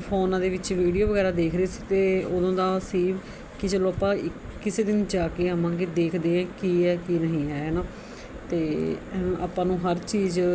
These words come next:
ਜੇ ਨੇੜੇ ਤੇੜੇ ਹੈਗੀ ਤਾਂ ਕੋਈ ਦੇਖਣੀ ਚਾਹੀਦੀ ਆ ਕਿ ਕੀ ਬਣਿਆ ਹੋਇਆ, ਕਿਵੇਂ ਹੈ ਉੱਥੇ। ਤੇ ਚਲੋ ਜੀ, ਆਪਾਂ ਜੰਗਲ ਦੇ ਰਸਤੇ ਨੂੰ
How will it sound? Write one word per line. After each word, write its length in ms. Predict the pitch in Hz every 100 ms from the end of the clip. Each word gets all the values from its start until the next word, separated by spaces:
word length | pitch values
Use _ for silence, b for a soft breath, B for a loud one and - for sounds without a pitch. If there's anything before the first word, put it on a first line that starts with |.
| 175
ਜੇ 180 | 180 180
ਨੇੜੇ 240 | 175 165
ਤੇੜੇ 200 | 170 175
ਹੈਗੀ 220 | 175 165 190
ਤਾਂ 120 | 202
ਕੋਈ 220 | 196 175
ਦੇਖਣੀ 600 | 170 180 170 175 - 175
ਚਾਹੀਦੀ 420 | 175 175 165 180
ਆ 100 | 202 208 B B B - -
ਕਿ 100 | 185
ਕੀ 400 | - 175 175 175 - - -
ਬਣਿਆ 260 | 170 180 185
ਹੋਇਆ, 220 | 190 180
ਕਿਵੇਂ 400 | 175 180 170 175
ਹੈ 200 | 180 170
ਉੱਥੇ। 320 | 175 - 196 190 - - - - - -
ਤੇ 320 | 170 165 160 160
ਚਲੋ 280 | 185 170
ਜੀ, 240 | 175 - 170 -
ਆਪਾਂ 480 | 170 170 - 175 170 170 - - 165
ਜੰਗਲ 460 | 190 175 175 190 190
ਦੇ 160 | 196
ਰਸਤੇ 400 | 175 175 - 180
ਨੂੰ 180 | 180 185